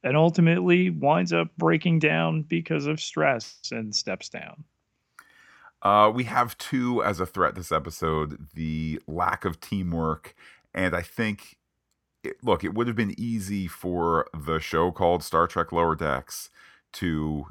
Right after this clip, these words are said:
Speaker 2: you know, i-, as much as we like the bridge crew people, to just paint them as completely out of touch. I like that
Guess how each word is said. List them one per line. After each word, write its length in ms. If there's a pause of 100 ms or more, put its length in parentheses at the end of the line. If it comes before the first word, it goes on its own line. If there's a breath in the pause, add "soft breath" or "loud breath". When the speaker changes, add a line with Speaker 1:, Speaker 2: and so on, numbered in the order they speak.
Speaker 2:
you 120
know, 360
i-, 220
as 140
much 160
as 100
we 100
like 280
the 80
bridge 320
crew 240
people, 400
to 120
just 200
paint 240
them 400
as 480
completely 540
out 160
of 140
touch. 500 (560 loud breath)
I 120
like 520
that 300